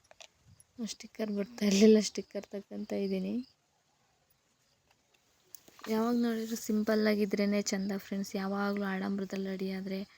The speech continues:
ಅಷ್ಟು ಚೆನ್ನಾಗಿ ಕಾಣಲ್ಲ ಅಂತ ನನ್ನ ಅನುಭವ. ಮೇಕಪ್ ಅಂದರೆ ಭಾರಿ ಇಷ್ಟ ಇರುತ್ತೆ, ನಾನು ಅದನ್ನೆಲ್ಲ ಮಾತಾಡೋಕ್ಕೆ ಹೋಗಲ್ಲ. ನಾನು ಸಿಂಪಲ್ಲಾಗಿರೋಕ್ಕೆ ಇಷ್ಟಪಡ್ತೀನಿ. ಎಲ್ಲಿಗಾದ್ರೂ ಹೋಗೋದಾದ್ರೆ ಮಾತ್ರ ಒಂಚೂರು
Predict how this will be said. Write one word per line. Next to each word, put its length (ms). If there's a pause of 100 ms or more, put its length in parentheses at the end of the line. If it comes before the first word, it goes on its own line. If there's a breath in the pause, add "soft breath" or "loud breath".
(440 loud breath)
ಅಷ್ಟು 320 (120)
ಚೆನ್ನಾಗಿ 360
ಕಾಣಲ್ಲ 380
ಅಂತ 260
ನನ್ನ 300
ಅನುಭವ. 520
ಮೇಕಪ್ 500
ಅಂದರೆ 200
ಭಾರಿ 280
ಇಷ್ಟ 240
ಇರುತ್ತೆ, 460 (720 soft breath)
ನಾನು 160
ಅದನ್ನೆಲ್ಲ 500
ಮಾತಾಡೋಕ್ಕೆ 600 (100)
ಹೋಗಲ್ಲ. 440 (340)
ನಾನು 380
ಸಿಂಪಲ್ಲಾಗಿರೋಕ್ಕೆ 880
ಇಷ್ಟಪಡ್ತೀನಿ. 720 (520 soft breath)
ಎಲ್ಲಿಗಾದ್ರೂ 340
ಹೋಗೋದಾದ್ರೆ 480
ಮಾತ್ರ 340
ಒಂಚೂರು 560